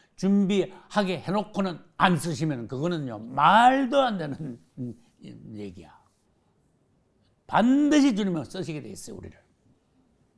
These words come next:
준비하고 기도했으니까. 멋있잖아요.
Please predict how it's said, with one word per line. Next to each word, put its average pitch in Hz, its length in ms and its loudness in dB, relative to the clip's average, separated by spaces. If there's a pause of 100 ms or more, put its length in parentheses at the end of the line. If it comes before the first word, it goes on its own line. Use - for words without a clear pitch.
(840)
준비하고 160 420 -2
기도했으니까. 131 680 -8 (840)
멋있잖아요. 156 600 -4